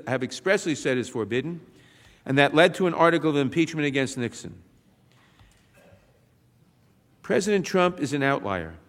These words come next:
He is the first and only president ever to declare himself unaccountable and to ignore subpoenas backed by the Constitution's impeachment power. If he is not removed from office,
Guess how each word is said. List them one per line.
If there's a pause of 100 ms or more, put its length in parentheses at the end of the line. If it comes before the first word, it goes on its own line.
(600)
He
is
the
first
and
only
president
ever
to
declare
himself
unaccountable (760)
and
to
ignore (520)
subpoenas
backed
by
the
Constitution's
impeachment
power. (1300)
If
he
is
not
removed
from
office,